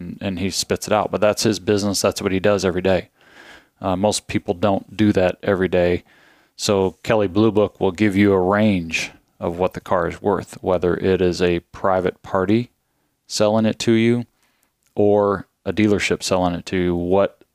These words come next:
they believe based on all the numbers that are calculated in their system, the vehicle should be worth. So it gives people a really good starting point, uh, in terms of the value of the vehicle. I, I, it's my,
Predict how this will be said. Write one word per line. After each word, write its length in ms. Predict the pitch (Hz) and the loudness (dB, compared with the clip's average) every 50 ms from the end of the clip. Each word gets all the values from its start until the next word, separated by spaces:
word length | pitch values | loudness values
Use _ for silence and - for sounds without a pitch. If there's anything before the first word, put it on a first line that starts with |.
| _ _ - | _ _ -16
they 380 | 92 85 98 98 98 98 98 | -6 -2 2 2 4 4 2
believe 760 | 92 85 85 - 90 90 92 98 98 95 90 90 90 85 - - | 0 -4 -6 -4 -2 0 2 2 2 2 0 0 -2 -4 -6 -4
based 300 | - 90 87 87 - - | -2 0 0 0 -2 -2
on 100 | 87 85 | -2 0
all 120 | 87 87 92 | 2 2 2
the 120 | 92 98 | 0 0
numbers 340 | 98 101 98 90 90 90 80 | 0 0 0 2 0 0 0
that 100 | 90 85 | 0 -2
are 80 | 87 | -2
calculated 480 | - - 101 85 - - 90 90 87 85 | -2 -2 -2 -2 0 0 0 0 0 0
in 120 | 90 90 | -2 -4
their 100 | 85 87 | -4 -4
system, 540 | 87 - - 117 - - - 92 85 85 82 _ _ _ _ _ _ _ _ _ _ _ _ - | -4 -2 -2 -2 -2 -2 -4 -6 -6 -8 -12 _ _ _ _ _ _ _ _ _ _ _ _ -12
the 160 | 95 92 90 | -6 -4 -2
vehicle 360 | 85 98 98 95 - - 85 | 0 2 2 2 0 -2 -6
should 240 | - - - 92 80 | -4 -2 -2 -2 -2
be 80 | 87 | -2
worth. 420 | 85 82 87 87 85 - - - - _ _ _ _ _ _ _ _ _ _ - | -2 0 0 -2 -2 -4 -8 -16 -20 _ _ _ _ _ _ _ _ _ _ -14
So 300 | - - 98 90 90 90 | -6 -2 0 0 2 0
it 260 | 85 - - - 107 | -2 -4 -8 -8 0
gives 260 | 107 123 127 123 113 | 2 2 2 2 -2
people 300 | - - 117 113 - 95 | -2 -4 -4 -2 0 0
a 80 | 92 90 | 0 2
really 440 | 92 95 101 104 110 110 110 107 | 2 4 4 4 4 4 4 2
good 300 | 98 90 - 101 98 87 | 0 0 0 0 0 0
starting 560 | - - - - - 104 101 98 98 98 90 85 | -2 -4 -4 0 2 2 2 2 0 -2 -4 -4
point, 400 | - 101 98 92 90 90 - _ _ _ _ _ _ _ _ _ _ _ _ _ - | -2 0 0 0 0 -4 -8 _ _ _ _ _ _ _ _ _ _ _ _ _ -12
uh, 220 | - 85 85 87 85 | -8 -6 -4 -4 -6
in 60 | 85 | -6
terms 280 | - - 98 92 82 87 | -6 -6 -6 -6 -4 -4
of 60 | 85 | -4
the 60 | 85 82 | -4 -2
value 300 | 82 90 90 90 90 87 | 0 0 2 2 2 2
of 60 | 85 | 0
the 60 | 85 | 0
vehicle. 380 | 85 - 87 90 85 - - - | -2 -2 -2 -2 -2 0 -2 -2
I, 240 | 85 87 - - - | -2 -2 -2 -4 -4
I, 40 | - | -4
it's 260 | - 101 - - - | -4 -6 -6 -6 -2
my, 240 | 101 92 90 90 | 0 0 0 0